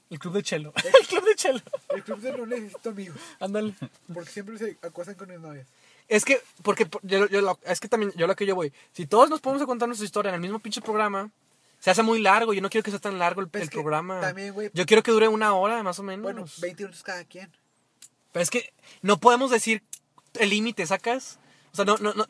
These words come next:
Speaker 1: no, porque
Speaker 2: Güey.
Speaker 1: también es-, te estás limitando a contar tu historia. Si la quieres contar detallada, por más que quieras, tú tienes el es-, la oportunidad y el espacio para contarla lo que tú quieras.
Speaker 2: Pero es que no puede, pero es que no puede ser deta-, bueno, o sea, sí, sí entiendo tu punto de vista, pero
Speaker 1: Pero
Speaker 2: te digo, ese es cuando tengamos invitados, no siempre va a haber invitados, porque no
Speaker 1: O sea,
Speaker 2: siempre la
Speaker 1: sí,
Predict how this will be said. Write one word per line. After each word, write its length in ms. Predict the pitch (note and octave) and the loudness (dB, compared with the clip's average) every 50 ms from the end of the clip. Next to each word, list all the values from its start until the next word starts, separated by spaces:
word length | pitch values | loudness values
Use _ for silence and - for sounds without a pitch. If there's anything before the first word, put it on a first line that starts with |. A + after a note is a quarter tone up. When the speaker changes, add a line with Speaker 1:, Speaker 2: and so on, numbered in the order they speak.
| _ | _
Speaker 1:
no, 160 | - G3+ G#3 G3+ | -8 -8 -6 -2
porque 220 | E3+ G#3 G3+ - | 2 2 2 4
Speaker 2:
Güey. 100 | G3+ G#3 | 6 4
Speaker 1:
también 240 | G#3 G3+ G#3+ A3+ A3 _ | 4 4 4 0 0 _
es-, 160 | - A3+ A3 - | -2 -2 -2 0
te 80 | - | -2
estás 200 | A3 - G3+ F#3+ G3+ | -2 0 0 0 0
limitando 420 | A3+ A#3 A3+ - - G#3 G#3 A3 | 0 -4 -4 -2 -2 0 0 0
a 40 | G#3 | -2
contar 280 | - G3+ F3+ F#3 E3 | -2 -2 0 0 -2
tu 60 | D3 F#3 | -2 -2
historia. 220 | - - C#4 A#3 | -2 -2 -2 0
Si 60 | - | 0
la 80 | F#3 E3 | 0 0
quieres 160 | - F#3+ F#3 | 0 0 -2
contar 260 | - A3+ - A#3+ A3 G3 | -2 -2 -2 -2 -2 -2
detallada, 480 | G#3+ - A#3+ A3 G#3 G3+ F#3+ F#3 F#3+ | -4 -4 -2 0 2 2 2 2 0
por 220 | - _ - C3+ C#3 | -2 _ -16 -12 -10
más 140 | D3 D#3+ | -8 -8
que 100 | - A3 | -8 -6
quieras, 280 | - A3 G3+ G#3 G#3 - - - - - _ _ | -2 0 2 2 2 0 -4 -16 -20 -20 _ _
tú 100 | - F#3+ D#3 | -6 -4 0
tienes 180 | G3+ G3+ G#3+ | 2 2 2
el 80 | A3 A3 | 2 0
es-, 100 | F#3 - - | 0 0 2
la 100 | G3 F#3 | 4 4
oportunidad 500 | F3 - F3 D#3+ - E3+ E3 E3 E3 E3 E3+ | 4 4 4 -2 -2 -4 -6 -4 -4 -4 -4
y 40 | |
el 80 | F3+ E3+ | -4 -6
espacio 300 | D#3+ - - D#3+ D3+ - | -6 -4 -6 -6 -4 -2
para 140 | - E3 D#3 | -2 -2 -2
contarla 380 | D#3 D3+ C#3+ D#3 D#3+ F3+ F3 - F3 | -2 -4 -4 -4 -2 -4 -6 -6 -6
lo 120 | F3 E3 | -10 -8
que 100 | - E3+ D3+ | -6 -6 -8
tú 120 | - F#3 | -8 -8
quieras. 340 | D#3 F#3 F#3 F3+ E3 C#3+ C3+ | -6 -2 0 0 0 0 -2
Speaker 2:
Pero 80 | G3 G3+ | -4 -6
es 40 | F#3 | -6
que 60 | A3 | -6
no 60 | G#3+ - | -8 -6
puede, 160 | G#3+ A3+ G#3+ - - _ - C#3 | -6 -8 -8 -10 -14 _ -16 -14
pero 80 | F3+ | -12
es 60 | F3 | -12
que 60 | F3+ F#3 | -12 -12
no 60 | G3 | -14
puede 160 | - F#3+ F3 F3+ | -14 -14 -16 -16
ser 120 | F3+ F3+ E3+ _ _ | -18 -20 -20 _ _
deta-, 240 | D3 D#3 - - C3+ - | -20 -20 -18 -20 -20 -16
bueno, 340 | - E3 F#3+ F#3 E3 B2+ - _ _ _ _ _ _ | -12 -10 -10 -10 -10 -14 -16 _ _ _ _ _ _
o 100 | C3+ C#3+ | -16 -14
sea, 120 | E3 D3 - - - - - - - - | -14 -14 -14 -16 -20 -20 -20 -20 -20 -18
sí, 140 | - - G3 | -16 -14 -14
sí 20 | - | -14
entiendo 320 | - - F#3+ F3+ F#3+ G3 F#3+ | -16 -16 -16 -14 -14 -14 -16
tu 100 | - E3 | -16 -20
punto 260 | - D#3+ D3+ C#3+ D#3 | -20 -18 -16 -14 -14
de 60 | D3 | -14
vista, 320 | C#3+ C#3 - _ _ - _ _ | -14 -16 -18 _ _ -20 _ _
pero 240 | - C#3 C#3+ C3 A2+ _ _ _ _ _ _ | -14 -12 -12 -12 -14 _ _ _ _ _ _
Speaker 1:
Pero 300 | - E3+ F3 F3+ F#3+ G3 _ _ _ _ _ _ _ _ _ - C3+ | -2 0 0 0 -2 -10 _ _ _ _ _ _ _ _ _ -20 -16
Speaker 2:
te 120 | D#3+ D#3+ | -12 -10
digo, 240 | E3 E3 D3+ D3 - - | -10 -8 -10 -10 -10 -12
ese 160 | D3 D3+ D3+ | -14 -12 -12
es 60 | D#3 | -12
cuando 160 | - F#3 D#3 | -12 -12 -10
tengamos 260 | D#3 C#3+ C#3 C#3 C#3 | -10 -12 -12 -12 -14
invitados, 460 | D3+ C#3+ C#3 C3 - C#3 C3 B2 - C3+ | -16 -18 -18 -14 -14 -14 -14 -14 -16 -18
no 100 | D3 C#3 | -18 -16
siempre 220 | D3+ D3+ D3 D3 | -16 -14 -14 -12
va 40 | D3 | -12
a 20 | C#3+ | -12
haber 140 | C#3 C3+ | -12 -14
invitados, 280 | C3+ C3 B2+ - C#3+ C3+ | -14 -16 -16 -16 -16 -14
porque 140 | C3 C#3 C#3+ | -14 -14 -14
no 60 | C#3+ | -10
Speaker 1:
O 20 | |
sea, 200 | C#3 D#3+ E3+ E3+ | -6 -2 -2 -2
Speaker 2:
siempre 40 | D3 | -2
la 40 | D3+ | -2
Speaker 1:
sí, 100 | E3+ F#3 | -4 -4